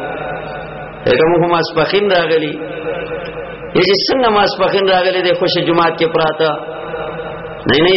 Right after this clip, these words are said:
ستاسو د چا ټیم و؟ د خوب ټیم و. دې ته ویلی شي علماو سره د علماو دونه قدري، علماو سره د علماو دونه قدري. زما ته تبلیغ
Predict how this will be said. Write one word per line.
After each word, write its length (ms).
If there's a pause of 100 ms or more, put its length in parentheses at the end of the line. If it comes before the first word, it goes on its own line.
ستاسو 340
د 40 (120)
چا 100 (120)
ټیم 260
و؟ 20 (800)
د 40 (120)
خوب 220 (100)
ټیم 240
و. 20 (1200)
دې 140 (100)
ته 120
ویلی 300 (100)
شي 220 (680)
علماو 480
سره 220 (380)
د 40 (120)
علماو 360 (120)
دونه 200 (120)
قدري، 360 (3500)
علماو 420 (120)
سره 140 (100)
د 20 (100)
علماو 360 (120)
دونه 200 (120)
قدري. 320 (120)
زما 160 (100)
ته 80 (560)
تبلیغ 260